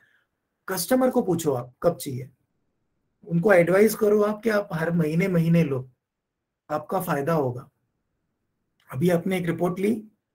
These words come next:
इसके ऊपर काम करो, समझो,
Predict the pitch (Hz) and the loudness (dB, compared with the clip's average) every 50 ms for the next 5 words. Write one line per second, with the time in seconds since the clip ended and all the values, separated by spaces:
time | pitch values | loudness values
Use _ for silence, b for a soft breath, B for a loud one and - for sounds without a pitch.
0 | _ _ _ _ _ _ _ _ _ _ _ _ _ - 165 160 - - 196 185 | _ _ _ _ _ _ _ _ _ _ _ _ _ -8 -6 -6 -4 0 0 0
1 | 175 180 190 185 175 175 175 185 202 185 190 190 202 214 240 - - _ _ _ | 0 0 -2 0 2 2 4 4 2 2 0 2 2 2 0 -2 -8 _ _ _
2 | _ _ _ _ _ _ - - 175 165 165 170 196 214 233 226 | _ _ _ _ _ _ -4 0 2 4 4 4 4 2 2 -2